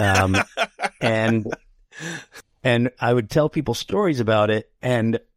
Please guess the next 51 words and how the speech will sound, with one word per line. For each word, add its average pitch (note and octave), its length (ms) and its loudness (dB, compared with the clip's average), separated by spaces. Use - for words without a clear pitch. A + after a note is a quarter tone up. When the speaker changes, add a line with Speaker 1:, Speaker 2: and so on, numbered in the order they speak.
Speaker 1:
every D#3 360 0
time B2 400 0
I G#2 100 0
told G3 380 -2
them, A2 240 2
they A2 160 0
said, G#2 240 0
"Oh, D3 160 2
you D#3+ 120 -4
should D3 200 -2
write C3 160 0
a A2 40 -4
book F3+ 280 0
about G#2+ 280 0
that." F#2+ 280 -2
And A#2 160 0
I G#2+ 80 0
kinda A#2+ 320 0
dismissed F#2 440 -4
it. F#2 120 -4
And B2 240 2
then B2+ 520 2
when C#3 240 0
I A#2+ 100 2
was A2 120 2
doing G#2+ 260 2
coaching, G#2+ 760 -2
I B2 120 0
realized A2+ 640 0
that G2+ 420 0
talking C3 400 0
about A#2 360 2
interpersonal A#2 640 0
communication, A2 760 0
I G2+ 100 0
was G2+ 180 0
using A#2 320 0
examples A2+ 680 -2
of A#2 120 -2
my G2+ 160 0
story A#2+ 600 0
much B2 360 0
more B2 220 2
than A2 140 0
I G2+ 120 0
was G2 180 -2
using G2+ 380 0
examples F#2+ 640 -2
from F#2+ 260 -2
the F2 80 -2
workplace. C#3 680 -2